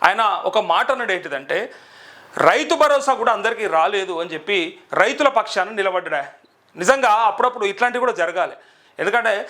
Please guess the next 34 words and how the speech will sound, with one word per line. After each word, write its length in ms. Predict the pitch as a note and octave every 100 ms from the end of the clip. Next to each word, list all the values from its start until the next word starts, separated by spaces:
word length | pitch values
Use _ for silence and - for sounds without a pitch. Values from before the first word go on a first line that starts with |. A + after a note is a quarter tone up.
| -
సొంత 280 | - G3+ A3
పార్టీ 380 | C4+ C4+ C4+ C4+
వాళ్ళే 420 | C4 C4 D4 D#4 - _ -
ఇట్లా 160 | A3
నిజాలు 300 | A#3+ A3+ C#4
చెప్తే 260 | B3+ B3 D#4
అప్పుడు 300 | A#3+ A3+ D4+
వాళ్ళకి 520 | C#4 C4 C#4 B3 C#4 - -
తెలుస్తుంది, 340 | A#3+ C4 A3 G#3+
సిగ్గు 220 | B3 C4+
వస్తుంది 260 | - F3+
జరంతా. 380 | D3 D3 C#3 C3+ - - F3
లేకపోతే 400 | A#3 C4 C#4 C4
"మాకెక్కడ 500 | G#3+ C4 C#4 C#4 C4+
సిగ్గు" 280 | B3+ G#3+
అన్నట్టు 460 | A#3+ A#3+ A#3+ A#3+ - - -
అందరికి 340 | G#3+ B3 B3
ఇచ్చేసినాం, 480 | A#3+ B3 - A#3+ A#3+ - -
అన్నీ 200 | G#3+ B3+
అందరికి 320 | A#3+ B3+ A#3+
చేసేసినాం, 480 | A#3 A#3+ A#3 A#3 A3+ -
ఇక 80 | G#3
అసలు 180 | B3+ B3+
ఏది 320 | G#3 C4 D#4+
పెండింగ్ 320 | D#4 C#4 C#4
లేదని 280 | C4 B3+ B3
చెప్పి 460 | A3+ B3+ A#3 A3 - _ _ _
నీతులు 540 | E3+ A#3 B3 A#3+ G3+ - -
వల్ల 220 | E3+ G3+
వేస్తూ 340 | G#3 F#3+ - F#3
ఉంటారు. 280 | F3+ C#3 - -
ఈడ 180 | D#3 G3+
అబద్ధాలు 360 | A3+ A#3+ B3 C4
ఆడతారు, 320 | B3+ C#4+ -